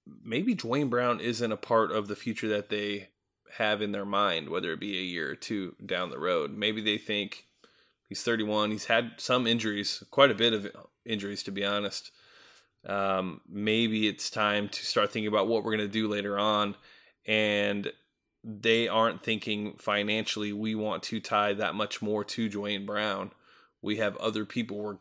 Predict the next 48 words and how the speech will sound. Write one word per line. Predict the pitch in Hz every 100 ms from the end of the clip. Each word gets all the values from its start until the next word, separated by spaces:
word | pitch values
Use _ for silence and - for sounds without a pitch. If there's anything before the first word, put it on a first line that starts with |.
| -
gonna | 113 113
have | 107 104
to | -
take | 104 113 95
care | - 110 104
of | 98
soon." | - 98 95 95 95 _ _ -
Nuck's | 110 143 -
gotta | - 113 113 107
happen | 104 98 101
this | 98 -
summer. | 101 98 101 110 _ _ _ _ -
Clowney's | - 117 131 110
gonna | 113 101
have | 101 98
to | 104
happen | 104 104 107
next | 107 104 -
year. | 101 101 101 - -
McKinney's | 104 104 - 131 117 -
gonna | 107 104
have | 101 98
to | 101
happen | 101 101 104
next | 101 101 -
year. | 101 101 101 - - _ _ _ _ _ _
We | 104 120 120
have | 120 113 -
to | 107
figure | 127 110 107
it | 107
out. | 107 110 101 92 -
And | 101 98 101
if | 104
they | 113 113
feel | - 123 120 113
that | 110 104 85 -
they | 107
can | 113 107
go | 104 107
into | 107 107 113
next | 104 101 -
year's | 104
draft | - 104 101 -
and | 98
draft | 110 101
another | 113 104 101
tackle | - 101 98 98 98 95